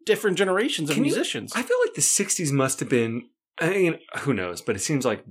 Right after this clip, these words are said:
Speaker 2: seismic changes every day.
Speaker 1: Yeah.
Speaker 2: 'Cause you've got nineteen sixty-one is what we were just listening to. Then you have the Beatles show up. And the Beatles show up dressed nice. Like, it, it was outrageous 'cause they had long hair, but they
Speaker 1: Right.
Speaker 2: were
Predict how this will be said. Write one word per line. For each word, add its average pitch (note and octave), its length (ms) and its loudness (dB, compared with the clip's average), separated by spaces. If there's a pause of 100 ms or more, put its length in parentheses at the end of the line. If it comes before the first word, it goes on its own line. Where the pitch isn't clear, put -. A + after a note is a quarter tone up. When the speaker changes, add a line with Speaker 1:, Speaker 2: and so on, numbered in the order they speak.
(160)
Speaker 2:
seismic G#2 500 -2
changes F#2+ 480 -6
every F#2 220 -12
day. D#2 340 -14 (160)
Speaker 1:
Yeah. B2 280 -2 (120)
Speaker 2:
'Cause C#3+ 160 -2
you've D3 140 -2
got C#3+ 300 -2 (120)
nineteen D#3 360 -2
sixty-one B2+ 540 0
is G#2 140 -4
what A2 100 -4
we G#2+ 140 -2
were G#2 80 -2
just G#2 220 -2
listening G#2 320 -2
to. A2 180 -2 (320)
Then C3 140 2
you C#3+ 80 2
have C#3 140 -2
the B2 60 -2
Beatles B2 300 0
show A2+ 260 2
up. G#2 160 0 (340)
And C3+ 120 2
the C3+ 40 0
Beatles A3+ 240 0
show D#3+ 240 2
up D#3 160 -4 (100)
dressed C#3+ 320 -2
nice. C#3+ 320 0
Like, A#2 240 -2 (260)
it, D#3+ 140 0
it - 20 0
was F#3 140 0
outrageous D3 640 -2
'cause C3+ 140 -6
they B2+ 80 0
had A#2+ 100 0
long B2 220 -2
hair, D3 200 -4
but C3+ 120 0
they D3+ 140 2
Speaker 1:
Right. - 20 0
Speaker 2:
were D3 160 -2